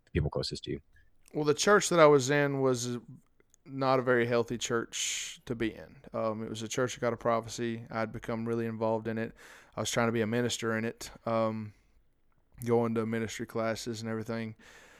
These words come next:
Speaker 2: And, uh, it was very, very just not mentally healthy environment. Um, I was preaching on Wednesday nights. I was a, a youth director.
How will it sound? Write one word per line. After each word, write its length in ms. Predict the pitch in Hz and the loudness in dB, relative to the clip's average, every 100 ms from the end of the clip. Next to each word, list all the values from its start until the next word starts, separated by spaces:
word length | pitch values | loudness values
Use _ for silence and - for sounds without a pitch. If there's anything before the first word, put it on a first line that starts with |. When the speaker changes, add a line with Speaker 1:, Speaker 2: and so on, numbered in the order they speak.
| - - | -20 -2
Speaker 2:
And, 380 | 120 117 113 113 | 2 4 4 6
uh, 340 | 110 107 104 - _ _ - | 6 6 4 -2 _ _ 0
it 640 | 120 107 - - - - _ | 0 0 -4 -4 -4 -6 _
was 240 | 135 135 110 | -6 -4 -2
very, 540 | 127 151 151 151 135 | 6 8 8 6 4
very 520 | 127 135 131 123 110 - - _ _ _ _ | 4 4 6 4 0 -6 -20 _ _ _ _
just 240 | 117 - 131 | -10 -8 -6
not 760 | 131 131 120 110 98 - - _ | -6 0 2 2 0 -8 -18 _
mentally 500 | - 120 113 110 110 107 | -6 -2 0 0 -2 -2
healthy 520 | 110 107 117 107 110 _ _ _ _ - | -4 -4 -6 -8 -12 _ _ _ _ -12
environment. 800 | 113 110 113 110 110 110 - - - | -8 0 2 2 0 -6 -10 -14 -6
Um, 420 | 117 110 110 107 - | -4 -2 -4 -10 -16
I 300 | - - - | -20 -20 -14
was 100 | 113 | -12
preaching 420 | - 147 131 - 127 | -2 0 0 0 0
on 100 | 127 | 0
Wednesday 260 | 127 120 | -2 -2
nights. 460 | 127 120 123 - - | 2 4 4 0 -2
I 40 | |
was 260 | 127 123 113 | 0 -2 -2
a, 260 | 113 110 107 _ 120 | -2 -2 -6 _ -6
a 80 | 113 | -2
youth 260 | 120 - | -2 -4
director. 540 | 117 113 113 - 113 | 2 2 2 -2 -8